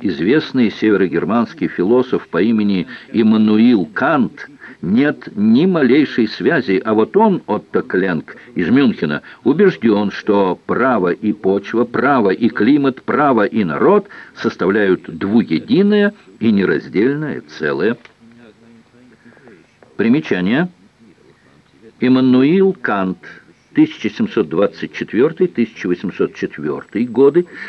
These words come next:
родился и прожил всю жизнь в Кенигсберге. Этика Канта определяется учением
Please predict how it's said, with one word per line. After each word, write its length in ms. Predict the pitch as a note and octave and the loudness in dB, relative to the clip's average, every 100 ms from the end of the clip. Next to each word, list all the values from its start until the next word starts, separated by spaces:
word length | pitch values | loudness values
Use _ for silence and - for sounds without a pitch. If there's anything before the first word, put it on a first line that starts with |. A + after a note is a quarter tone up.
| - | -8
родился 560 | A#2 A#2 C3 G#3 G3+ D#3+ | -2 0 2 0 2 2
и 60 | |
прожил 480 | D3+ C#3+ F3 D#3 D3 | 2 4 2 2 0
всю 260 | - - C3 | 0 -2 2
жизнь 320 | C#3+ D3 C3 | 2 0 -2
в 80 | B2 | 0
Кенигсберге. 760 | C#3+ C3+ E2 A#1 B1 A1+ - - _ - - - | 2 2 0 -4 -10 -10 -14 -18 _ -20 -12 -2
Этика 580 | D3+ D#3+ C#3+ D3 C3+ | 0 0 0 2 2
Канта 600 | B2 C3+ F3 D#3+ - B1+ - _ - - | 0 -2 -2 -2 -6 -8 -12 _ -16 -8
определяется 800 | G#2 A#2+ A2+ A#2 D#3+ D#3+ - C#3 | -2 0 2 4 4 2 0 -2
учением 840 | C#3 B2 - D3+ E3 D#3+ D3+ C3+ | 0 -2 0 -2 0 -2 -2 -4